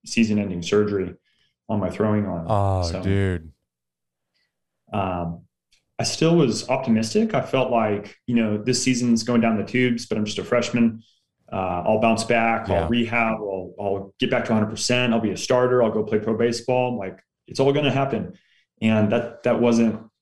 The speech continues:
Speaker 1: in the cards. Like, that wasn't God's plan. Uh, my shoulder came back to about sixty or seventy percent strength. So it was, like, good enough to stay on the team if I, if I wanted to, but,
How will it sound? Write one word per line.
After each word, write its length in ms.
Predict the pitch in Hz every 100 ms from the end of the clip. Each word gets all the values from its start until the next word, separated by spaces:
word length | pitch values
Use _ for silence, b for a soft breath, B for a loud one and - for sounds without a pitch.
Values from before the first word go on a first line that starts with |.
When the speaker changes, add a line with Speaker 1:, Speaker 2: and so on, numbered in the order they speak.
| _ _ _ -
Speaker 1:
in 100 | 113
the 80 |
cards. 500 | 107 110 113 85 - - _
Like, 120 | 87 95
that 120 | 107
wasn't 380 | 107 107 95 -
God's 200 | 98 98
plan. 420 | 104 107 - B B B B _
Uh, 340 | 101 92 90 85
my 100 | 113
shoulder 260 | - 127 120
came 200 | 131 117
back 220 | 117 117
to 80 | -
about 500 | 113 101 95 90 -
sixty 320 | - 135 -
or 80 | 117
seventy 380 | 107 117 123 117
percent 480 | - 90 - 95 85 - _ _ _ -
strength. 340 | - 98 95
So 120 | -
it 40 | 117
was, 120 | 117
like, 160 | 110 113
good 140 | 135
enough 240 | 135 127
to 60 | 117
stay 180 | - 123
on 100 | 113
the 80 | 104
team 300 | - 127 127
if 120 | 120
I, 180 | 117 104
if 220 | 107 -
I 40 |
wanted 360 | 101 101 110 127
to, 240 | - 160
but, 240 | 156 104